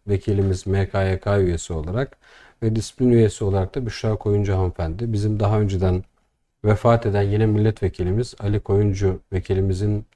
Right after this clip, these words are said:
kendi kızlarıydı. Ve bu üç isimle bizim M K Y K'da teslim, yani temsil ediliyor olmamız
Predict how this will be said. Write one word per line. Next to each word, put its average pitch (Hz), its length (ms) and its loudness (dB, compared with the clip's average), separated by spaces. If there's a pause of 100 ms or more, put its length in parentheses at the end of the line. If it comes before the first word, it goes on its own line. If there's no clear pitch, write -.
kendi 90 460 -2 (140)
kızlarıydı. 95 760 0 (560)
Ve 117 260 4 (220)
bu 143 180 -2
üç 151 180 -2
isimle 117 560 0 (440)
bizim 117 260 0
M 113 180 4
K 117 180 0
Y 113 140 0
K'da 117 300 0
teslim, 107 520 -4
yani 98 300 0
temsil 110 400 0
ediliyor 113 440 4
olmamız 98 560 -2